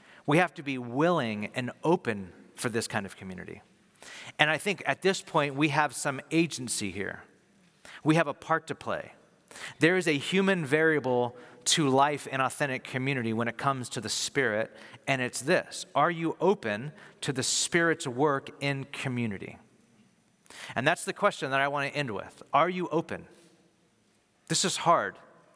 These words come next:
I think the fear here is, I think the fear is this when you talk about the Holy Spirit in any sort of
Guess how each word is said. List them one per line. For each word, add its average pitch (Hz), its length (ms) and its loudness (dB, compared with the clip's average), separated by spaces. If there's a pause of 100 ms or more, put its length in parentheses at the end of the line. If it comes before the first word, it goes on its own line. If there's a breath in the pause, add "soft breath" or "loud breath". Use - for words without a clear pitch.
(360 loud breath)
I 139 80 4
think 202 140 0
the 165 80 2
fear 214 300 2
here 139 380 0 (260 loud breath)
is, 151 360 0 (380)
I 135 100 0
think 175 260 -2
the 143 80 -2
fear 160 280 2
is 131 120 -2
this 147 180 -2
when 143 100 -4
you 143 60 -4
talk 151 200 0
about 143 140 -6
the 139 80 -6
Holy 151 280 0
Spirit 135 300 -2
in 135 80 -4
any 147 340 0
sort 120 280 0
of 110 200 -4